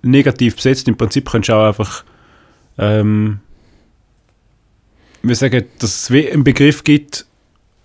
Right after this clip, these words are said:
für etwas, was du gut machst in dem, in dem Kontext. Aber ja, also ein krasses Beispiel irgendwie, ich habe letzte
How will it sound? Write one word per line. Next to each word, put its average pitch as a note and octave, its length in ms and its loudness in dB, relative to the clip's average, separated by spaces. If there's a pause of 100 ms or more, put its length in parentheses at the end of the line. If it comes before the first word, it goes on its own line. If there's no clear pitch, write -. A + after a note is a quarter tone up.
(120)
für A#2+ 500 0 (380)
etwas, C3 320 0
was A2+ 80 0
du G#2 120 -2
gut C3+ 340 2
machst - 460 -2 (680)
in G#2+ 100 -6
dem, A2+ 320 2 (1300)
in - 80 -4
dem G#2+ 180 0
Kontext. - 640 -2 (2000)
Aber G2+ 160 2
ja, G#2+ 140 4
also A2 220 0 (640)
ein - 60 -12
krasses D3 420 -2
Beispiel E3 380 0
irgendwie, B2+ 320 2
ich A#2+ 180 2
habe C3+ 140 2
letzte D#3 460 0